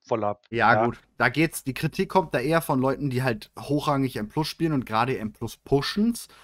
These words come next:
Speaker 2: ähm, dass sie halt Keystone Master und, ähm, und höher halt kommen. Und da kann es durchaus frustrierend sein, wenn man ein bisschen Pech hat. Denn in den höheren Instanzen ist natürlich irgendwo der Set-Boni ein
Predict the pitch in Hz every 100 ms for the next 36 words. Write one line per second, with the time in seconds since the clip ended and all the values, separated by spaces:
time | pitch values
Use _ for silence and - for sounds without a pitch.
0 | - _ - 127 127 120 120 120 123 113
1 | 104 - 165 170 147 139 147 151 139 123
2 | 113 113 107 107 123 110 127 170 196 190
3 | - 160 165 - 165 185 196 - - -
4 | _ - 123 127 127 117 113 107 127 135
5 | - 139 170 165 - 143 147 - 135 143
6 | - 139 131 - 147 170 151 135 139 143
7 | 131 135 123 123 113 - 151 - 208 220
8 | - - - _ - 131 151 185 190 185
9 | - _ _ _ _ _ - 165 175 151
10 | 175 196 180 165 - 165 175 - 160 147
11 | 147 - 147 139 - 151 147 123 143 143
12 | 107 104 - - 139 131 - 156 - 143
13 | 139 135 135 - 107 107 113 117